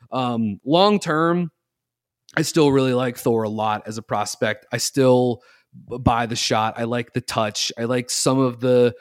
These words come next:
the movement skills, even if you're not really seeing any payoff for it yet. I like his ability to attack, uh, closeouts, him to be able to get to the runner, and,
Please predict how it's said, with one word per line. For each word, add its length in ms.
the 80
movement 460
skills, 480
even 180
if 140
you're 80
not 180
really 220
seeing 340
any 160
payoff 500
for 220
it 80
yet. 380
I 80
like 460
his 140
ability 340
to 40
attack, 560
uh, 240
closeouts, 600
him 160
to 120
be 80
able 100
to 60
get 200
to 100
the 80
runner, 460
and, 420